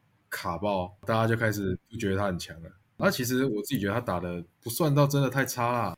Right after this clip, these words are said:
我觉得差不多出手十五次得，得十五分，这命中率就是最大的问题嘛。但是其实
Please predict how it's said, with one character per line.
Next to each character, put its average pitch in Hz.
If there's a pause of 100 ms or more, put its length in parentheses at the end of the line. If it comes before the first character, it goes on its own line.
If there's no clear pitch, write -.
(140)
我 147
觉 143
得 196
差 185
不 180
多 180
出 190
手 123
十 104
五 123
次 123
得， 101 (140)
得 104
十 110
五 101
分， 95
这 123
命 143
中 135
率 127
就 127
是 123
最 117
大 110
的 101
问 101
题 95
嘛。 - (100)
但 147
是 151
其 143
实 101